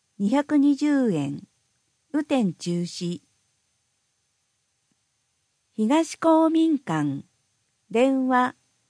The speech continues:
八二三二三二。一、秦野観光写真展。四月二十日月曜から五月三日日曜。二、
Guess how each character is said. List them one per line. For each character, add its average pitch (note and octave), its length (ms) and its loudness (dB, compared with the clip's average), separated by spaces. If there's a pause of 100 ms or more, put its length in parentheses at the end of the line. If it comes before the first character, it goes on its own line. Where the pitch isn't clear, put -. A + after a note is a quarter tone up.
(120)
八 C#4+ 420 0
二 D4 400 2 (160)
三 D4 400 0
二 D4 240 2
三 G#3 420 -2
二。 G3 340 -2 (1500)
一、 C4 480 -6 (880)
秦 G3 260 2
野 D#4 140 2
観 D4 280 2
光 D4+ 300 2
写 D4 160 -2
真 D4 340 2
展。 C#3+ 440 -4 (1120)
四 - 160 -6
月 C#4+ 320 -2
二 C#4+ 140 -2
十 - 120 -14
日 C#4+ 140 -2
月 A#3+ 320 -2
曜 D4 280 0
か E3 180 -6
ら D3+ 240 -4 (100)
五 - 120 2
月 A3 300 0
三 D#3+ 160 -2 (140)
日 E3 100 -4
日 D#3+ 380 -6
曜。 G#3 400 -4 (1900)
二、 C4 320 2